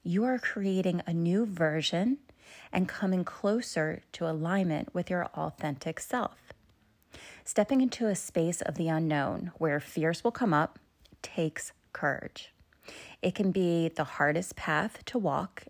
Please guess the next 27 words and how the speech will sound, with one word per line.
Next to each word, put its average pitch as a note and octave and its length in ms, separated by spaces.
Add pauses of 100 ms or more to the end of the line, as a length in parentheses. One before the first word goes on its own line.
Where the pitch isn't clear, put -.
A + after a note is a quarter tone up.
and E3+ 180
yet D#3+ 300
it F3+ 100
is F3+ 320
the E3 380
most D#3+ 520 (120)
rewarding E3 800 (340)
when F#3 160
you E3+ 140
do D#3+ 460 (440)
the D#3+ 220
inner D#3 260
work. - 400 (920)
To G3+ 140
truly B3 440
say A#3+ 240
yes E3 640
to - 120
yourself, D#3+ 720 (320)
to F#3+ 100
the E3+ 140
life D#3+ 360
that C4 220
you A3 60
want F3 260
to F3 80
create, D#3 640